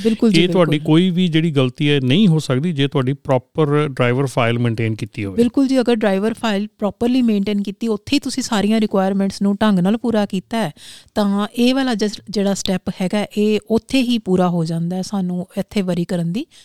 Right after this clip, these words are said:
Speaker 1: ਜ਼ਰੂਰਤ ਨਹੀਂ ਹੁੰਦੀ ਉਸ ਤੋਂ ਬਾਅਦ।
Speaker 2: ਹਾਂਜੀ, ਤੋ ਇਸ, ਇਸ ਤੋਂ ਅੱਗੇ ਜਿਹੜੀਆਂ ਹੋਰ ਜਿਹੜੀਆਂ ਰਿਕੁਆ-, ਅ, ਜਿਹੜੀਆਂ ਵਾਇਲੇਸ਼ਨਸ ਹੈਗੀਆਂ, ਜਿਨ੍ਹਾਂ ਕਰਕੇ ਹੁੰਦਾ, ਉਹਦੇ ਬਾਰੇ 'ਚ?
Speaker 1: ਜੀ, ਇਸ ਤੋਂ ਬਾਅਦ ਨੈਕਸਟ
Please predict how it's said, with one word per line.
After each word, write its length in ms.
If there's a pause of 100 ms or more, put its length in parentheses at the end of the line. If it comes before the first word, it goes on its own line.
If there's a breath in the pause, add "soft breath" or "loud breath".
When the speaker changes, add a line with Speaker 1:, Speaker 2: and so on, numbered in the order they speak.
(180 soft breath)
Speaker 1:
ਜ਼ਰੂਰਤ 400
ਨਹੀਂ 340
ਹੁੰਦੀ 260
ਉਸ 160
ਤੋਂ 160
ਬਾਅਦ। 320 (200)
Speaker 2:
ਹਾਂਜੀ, 220
ਤੋ 240
ਇਸ, 80 (260)
ਇਸ 140
ਤੋਂ 180
ਅੱਗੇ 220
ਜਿਹੜੀਆਂ 320
ਹੋਰ 600
ਜਿਹੜੀਆਂ 300
ਰਿਕੁਆ-, 420
ਅ, 20
ਜਿਹੜੀਆਂ 440
ਵਾਇਲੇਸ਼ਨਸ 540
ਹੈਗੀਆਂ, 200
ਜਿਨ੍ਹਾਂ 240
ਕਰਕੇ 260
ਹੁੰਦਾ, 240
ਉਹਦੇ 220
ਬਾਰੇ 200
'ਚ? 140 (160)
Speaker 1:
ਜੀ, 240
ਇਸ 120
ਤੋਂ 160
ਬਾਅਦ 300
ਨੈਕਸਟ 400